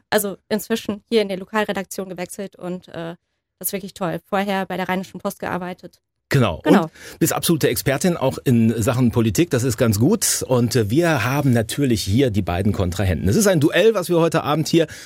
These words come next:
Speaker 2: auf die Antenne geholt haben. Und, äh,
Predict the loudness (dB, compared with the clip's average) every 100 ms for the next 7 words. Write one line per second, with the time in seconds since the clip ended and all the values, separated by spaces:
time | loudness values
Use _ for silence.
0 | -10 -4 -2 0 0 0 0 2 2 4
1 | 2 2 0 0 -4 -10 -14 -2 2 2
2 | 4 2